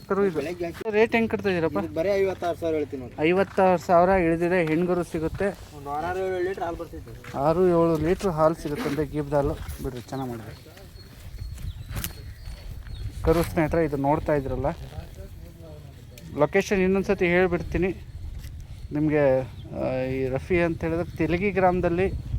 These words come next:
Speaker 1: ಹಸುಗಳು ಈ ಹಿಂದೆ ಅಂತಲ್ಲ, ತುಂಬ ದಿನಗಳಿಂದ ತರ್ತಿದ್ದಾರೆ, ಮಾರಾಟ ಮಾಡ್ತಿದ್ದಾರೆ. ನಮಗೆ ಪರಿಚಯ ಆಗಿದ್ದು ರೀಸೆಂಟಾಗಿ. ಒಳ್ಳೆ ಬ್ರೀಡ್ ತಳಿಗಳು ಬರ್ತಾ ಇದ್ದಾವೆ ಇಲ್ಲೂ ಕೂಡ ಅನ್ನೋ ಮಾತಿಗಾಗಿ ಬಂದಿದ್ವಿ.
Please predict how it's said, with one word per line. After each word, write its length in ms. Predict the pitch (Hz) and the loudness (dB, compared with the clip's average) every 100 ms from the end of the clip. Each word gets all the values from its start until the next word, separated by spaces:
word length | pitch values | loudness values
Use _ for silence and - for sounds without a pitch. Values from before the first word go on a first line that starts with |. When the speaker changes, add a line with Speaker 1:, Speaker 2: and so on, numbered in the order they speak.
| - - - - | -6 -10 -8 -8
Speaker 1:
ಹಸುಗಳು 280 | - 175 190 | 0 6 8
ಈ 80 | |
ಹಿಂದೆ 220 | 190 214 220 | 6 6 6
ಅಂತಲ್ಲ, 340 | 214 208 208 | 6 4 4
ತುಂಬ 260 | 214 175 185 | 4 4 4
ದಿನಗಳಿಂದ 380 | 196 196 196 202 185 | 4 4 4 2 0
ತರ್ತಿದ್ದಾರೆ, 440 | 175 156 196 180 | -2 2 4 6
ಮಾರಾಟ 320 | 180 160 175 185 | 6 4 4 4
ಮಾಡ್ತಿದ್ದಾರೆ. 440 | 180 175 175 180 | 2 2 2 2
ನಮಗೆ 220 | 151 185 | 4 2
ಪರಿಚಯ 320 | - 170 135 | 2 0 4
ಆಗಿದ್ದು 300 | 185 175 180 | 4 4 0
ರೀಸೆಂಟಾಗಿ. 540 | 156 156 180 156 151 185 - - - - - - - - - - - - - - | 0 0 -2 0 0 -2 -4 -8 -10 -10 -12 -14 -14 -14 -14 -14 -14 -14 -14 -10
ಒಳ್ಳೆ 160 | - 170 | -2 0
ಬ್ರೀಡ್ 360 | 170 175 185 165 | 2 2 2 2
ತಳಿಗಳು 360 | 170 170 175 | 2 2 0
ಬರ್ತಾ 360 | 151 - - 190 | 2 0 4 6
ಇದ್ದಾವೆ 200 | 185 160 | 6 4
ಇಲ್ಲೂ 220 | 165 170 | 2 0
ಕೂಡ 180 | - 165 | 0 0
ಅನ್ನೋ 200 | 160 156 | 2 2
ಮಾತಿಗಾಗಿ 580 | 147 151 160 147 143 160 | 0 0 0 0 0 -2
ಬಂದಿದ್ವಿ. 480 | 151 160 165 135 | -2 0 0 0